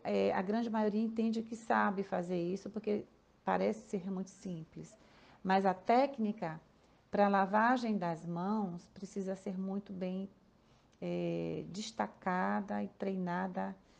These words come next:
a equipe de forma que seja feito conforme os padrões de segurança estabelecidos por essa comissão e por órgãos internacionais, inclusive.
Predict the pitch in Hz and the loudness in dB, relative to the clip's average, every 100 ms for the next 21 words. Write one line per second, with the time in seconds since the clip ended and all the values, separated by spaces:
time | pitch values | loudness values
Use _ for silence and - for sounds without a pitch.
0 | - - 185 175 175 196 196 185 196 - | -20 -6 -2 -2 -2 -6 -6 -6 -6 -2
1 | 185 190 190 - 196 - 190 190 202 - | 0 0 -4 -6 -12 -6 -4 -4 -6 -8
2 | - 180 175 - 196 - _ _ _ - | -4 -2 -2 -6 -16 -16 _ _ _ -4
3 | 202 - 190 190 185 - 180 160 170 175 | -2 0 0 0 -4 -4 -2 -2 -2 -2
4 | 190 202 - - _ _ - 170 247 247 | -2 -4 -8 -16 _ _ -8 -2 -2 0
5 | 233 185 185 180 180 185 - 208 208 - | -2 -2 -4 -4 -4 -6 -4 -4 -6 -8
6 | _ - - - 196 175 180 175 - 190 | _ -20 -20 -4 0 0 0 -2 -4 -4
7 | 185 - - 175 175 175 175 180 - - | -4 -4 0 0 -2 -6 -6 -6 -10 -12
8 | - - - _ _ 214 202 214 - _ | -12 -12 -18 _ _ 0 0 -2 -8 _
9 | _ _ 202 185 170 170 180 - - - | _ _ 4 6 4 2 -4 -8 -16 -20
10 | - - 196 196 196 180 180 175 170 156 | -10 -4 0 0 2 0 -2 -4 -4 -4
11 | 156 156 - - 175 170 170 - 160 | -4 -6 -8 -10 -8 -8 -10 -12 -18